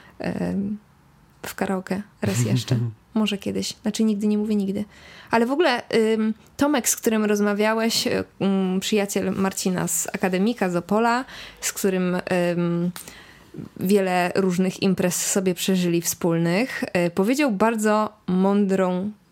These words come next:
Speaker 1: rzecz na koniec tej rozmowy. Pamiętasz jaką?
Speaker 2: Nie.
Speaker 1: Żeby wyjść z pokoju.
Speaker 2: Aha, żeby, tak, no wystarczy wyjść, tak, z pokoju i
Speaker 1: Bo, y, bo tak naprawdę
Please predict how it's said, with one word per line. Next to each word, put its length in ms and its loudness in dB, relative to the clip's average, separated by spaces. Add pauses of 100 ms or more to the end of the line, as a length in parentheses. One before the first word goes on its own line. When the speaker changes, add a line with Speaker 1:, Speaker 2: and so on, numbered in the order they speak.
Speaker 1:
rzecz 500 -2 (320)
na 100 2
koniec 340 -2
tej 180 -2
rozmowy. 480 -4 (840)
Pamiętasz 440 0
jaką? 420 -2
Speaker 2:
Nie. 240 0 (160)
Speaker 1:
Żeby 380 2 (200)
wyjść 280 0
z 100 -4
pokoju. 540 2 (360)
Speaker 2:
Aha, 280 4 (160)
żeby, 200 0
tak, 260 4
no 100 0
wystarczy 460 -4
wyjść, 320 -2
tak, 200 -2 (220)
z 80 -16
pokoju 420 -4
i 460 -4
Speaker 1:
Bo, 440 0 (100)
y, 320 2 (840)
bo 140 0
tak 180 0
naprawdę 640 2